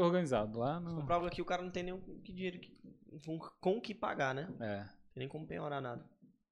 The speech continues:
Speaker 3: Cara, experiência doida, viu? Na,
Speaker 2: É.
Speaker 3: na Europa em si, assim, deve ser um
Speaker 2: Tem muita história. <laughs> Se for contar
Speaker 1: Qual,
Speaker 2: tudo,
Speaker 1: qual foi
Speaker 2: <laughs>
Speaker 1: o, o, o jogador, assim, mais resenha que tu conheceu dentro desse, dessa boleirada aí?
Speaker 2: Rapaz, tem muito, viu?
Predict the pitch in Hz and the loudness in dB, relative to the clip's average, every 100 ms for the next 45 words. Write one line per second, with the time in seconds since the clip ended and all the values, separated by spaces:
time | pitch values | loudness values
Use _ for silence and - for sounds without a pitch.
0 | _ _ _ _ - - _ _ - 110 | _ _ _ _ -20 -20 _ _ -4 -2
1 | 117 123 123 127 123 113 113 117 117 113 | 0 0 0 -2 -6 -4 -2 0 -2 -4
2 | 107 110 104 110 113 131 120 117 117 127 | -2 -2 -2 -2 2 4 4 4 0 -4
3 | - 123 - 127 123 - 107 131 131 135 | -4 -4 -2 -4 -4 -8 4 6 6 4
4 | 135 - - 113 113 101 - - - 143 | 2 -2 2 4 4 0 0 0 4 2
5 | - - - - 139 - - - 123 135 | 0 -12 -18 -14 -14 -14 -14 -8 -4 0
6 | 143 139 135 135 147 151 160 - 906 - | 6 8 8 4 4 6 4 4 0 4
7 | 165 180 - 202 196 180 156 160 151 151 | 8 10 10 8 6 4 0 0 2 4
8 | 160 160 151 135 143 135 - 131 123 127 | 4 6 4 4 2 0 -2 -4 -2 -2
9 | 165 180 156 120 - 143 123 117 131 117 | -2 -4 -4 -6 -2 0 0 0 -4 -4
10 | - 117 117 117 - 113 98 110 - 107 | -8 -8 -6 -4 -4 -4 -4 -6 -8 -8
11 | - - 101 - 101 101 101 92 92 92 | -8 -10 -10 -8 -6 -4 -2 -2 -4 -6
12 | 92 90 - - - 107 - 101 95 113 | -8 -10 -16 -20 -14 -10 -2 -2 0 0
13 | 107 101 101 - 104 113 | 2 2 0 -2 -2 -2